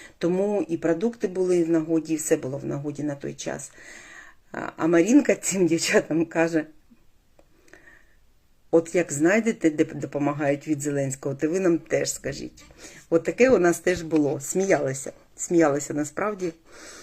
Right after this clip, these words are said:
Тепер, коли у мене зап-, коли нас тикають, що ми піаримося на допомозі, я кажу: «Покажіть, де піаряться «Слуги народу».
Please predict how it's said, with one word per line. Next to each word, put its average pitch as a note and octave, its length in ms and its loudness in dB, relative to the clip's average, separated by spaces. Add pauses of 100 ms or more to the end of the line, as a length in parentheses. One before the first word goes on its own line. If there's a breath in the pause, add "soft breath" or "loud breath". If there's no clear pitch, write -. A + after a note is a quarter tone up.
(360 loud breath)
Тепер, G#3 300 0
коли F3 380 4
у D#3 140 0
мене E3 260 8
зап-, - 480 -6 (160)
коли G3+ 300 4
нас E3+ 440 4
тикають, D#3 480 -2
що - 160 0
ми D#3+ 80 6
піаримося D3 680 -2
на C#3+ 120 -4
допомозі, D#3 640 -2
я D#3 120 -2
кажу: D3+ 260 -4
«Покажіть, A3+ 600 -10
де D3+ 480 -2
піаряться D#3+ 680 -6
«Слуги D#3 400 -4
народу». C3 480 -6